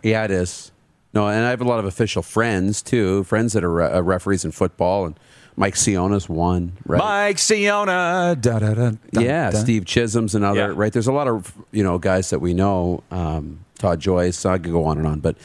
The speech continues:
Speaker 1: um, it's tough. I, I mean, I did it enough as a kid, and I'm like, "I don't wanna do this
Speaker 2: No, I,
Speaker 1: for a
Speaker 2: I'm,
Speaker 1: long time."
Speaker 2: I'm a certified hockey official, actually. Like,
Speaker 1: Yeah.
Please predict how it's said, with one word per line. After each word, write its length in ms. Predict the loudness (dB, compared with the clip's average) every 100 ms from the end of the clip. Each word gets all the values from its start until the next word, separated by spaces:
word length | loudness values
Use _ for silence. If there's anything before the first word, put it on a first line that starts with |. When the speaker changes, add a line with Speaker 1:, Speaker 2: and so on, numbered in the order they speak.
| -20 -20 -4
Speaker 1:
um, 500 | -2 0 0 -2 -8 _ _
it's 160 | -16 -4
tough. 540 | -2 0 -2 -8 -18 -4
I, 140 | -4 -2
I 120 | -2 0
mean, 160 | 0
I 80 | 0
did 160 | 0 -2
it 160 | 0
enough 320 | 0 0 0 -2
as 120 | -2
a 60 |
kid, 420 | 0 0 0 0 0
and 200 | -4 -6 _ _ -18 -4
I'm 80 |
like, 160 | -2 2
"I 100 | 2
don't 160 | 2 2
wanna 220 | 0 0
do 200 | 0 0
this 440 | 0 -4 -8 -14 -2
Speaker 2:
No, 200 | 0 0 0
I, 140 | -2
Speaker 1:
for 80 | 0
a 40 |
Speaker 2:
I'm, 100 | 0
Speaker 1:
long 180 | 2 0
time." 220 | 0 0 0
Speaker 2:
I'm 100 | 0
a 60 |
certified 580 | -2 0 0 0 0 0
hockey 300 | 0 -2 -2
official, 420 | -2 -2 -2 0
actually. 340 | 0 0 -4 -6 -8 -2
Like, 200 | -2
Speaker 1:
Yeah. 40 | -2